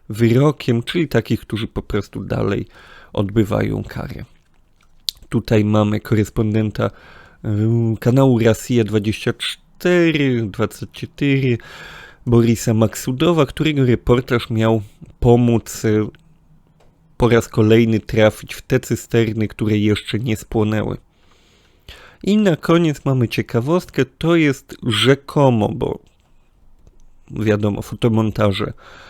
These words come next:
krążą po sieci, różne rzekomo zdjęcie Władimira Putina z długiej przemowy,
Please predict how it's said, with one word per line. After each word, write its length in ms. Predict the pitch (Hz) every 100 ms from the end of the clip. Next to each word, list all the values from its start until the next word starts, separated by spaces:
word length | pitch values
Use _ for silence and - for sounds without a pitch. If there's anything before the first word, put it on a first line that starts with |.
| - -
krążą 440 | - 117 101 110
po 160 | - 123
sieci, 380 | - 196 -
różne 300 | 156 131 120
rzekomo 640 | 107 127 123 - 151 143 117
zdjęcie 460 | 107 110 120 -
Władimira 580 | 104 110 104 110 110 107
Putina 540 | 101 - - 110 104 101
z 220 | - - 107 101 _
długiej 420 | 117 110 113 107 104
przemowy, 720 | - - 117 139 156 143